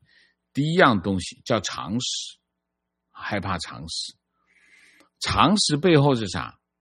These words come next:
常识背后就是普世价值。共产党最害-，害怕这样东西。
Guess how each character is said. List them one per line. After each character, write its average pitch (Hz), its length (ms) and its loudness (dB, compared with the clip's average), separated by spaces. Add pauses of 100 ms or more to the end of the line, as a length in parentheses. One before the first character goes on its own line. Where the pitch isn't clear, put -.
(460)
常 101 340 0
识 143 160 0
背 147 220 2
后 139 180 2
就 101 140 -4
是 85 220 -6
普 - 260 -16
世 92 180 -8
价 90 240 -2
值。 - 260 -12 (1700)
共 110 160 0
产 98 160 0
党 82 160 -4
最 101 160 -4
害-， 87 180 -4 (220)
害 - 220 -6
怕 82 180 -8
这 73 100 -10
样 64 160 -10
东 - 200 -18
西。 - 200 -18